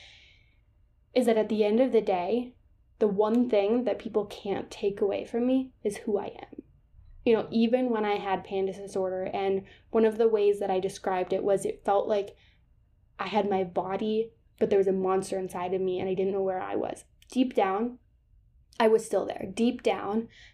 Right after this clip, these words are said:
like, I would spend hours and hours meditating. I would spend hours just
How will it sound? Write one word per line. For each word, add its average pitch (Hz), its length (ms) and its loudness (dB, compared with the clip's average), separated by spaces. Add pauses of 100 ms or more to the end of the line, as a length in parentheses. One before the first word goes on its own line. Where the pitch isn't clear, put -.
like, 208 200 -6
I 220 200 4
would 247 240 2
spend 202 400 -2
hours 202 480 2
and 196 160 -4
hours 190 320 -4
meditating. 190 640 -4
I 185 100 -4
would 185 140 -6
spend 190 260 -6
hours 190 480 -2
just 190 220 -4